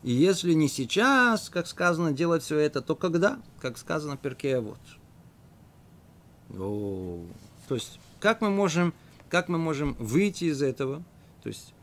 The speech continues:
какую ловушку нам расставил, это расставило дурное начало? Он говорит нам: «Послушай, ведь, ведь тот факт, что нужно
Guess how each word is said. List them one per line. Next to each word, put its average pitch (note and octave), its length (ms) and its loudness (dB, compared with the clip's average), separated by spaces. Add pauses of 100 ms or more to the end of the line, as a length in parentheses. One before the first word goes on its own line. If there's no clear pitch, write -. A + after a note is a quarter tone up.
какую F3+ 480 4
ловушку D3 500 0
нам C#3 220 -2
расставил, B2+ 500 -4 (280)
это A#2 260 -4 (160)
расставило B2+ 480 -2
дурное A#2 360 -4
начало? - 500 -8 (520)
Он C#3 280 -4
говорит E3+ 480 -2
нам: D#3+ 260 -2
«Послушай, D3+ 540 -8 (1300)
ведь, C3+ 360 -4 (200)
ведь B2+ 380 -10 (1300)
тот A3 180 2
факт, F3+ 400 -2
что C#3+ 320 -4
нужно D3 960 -2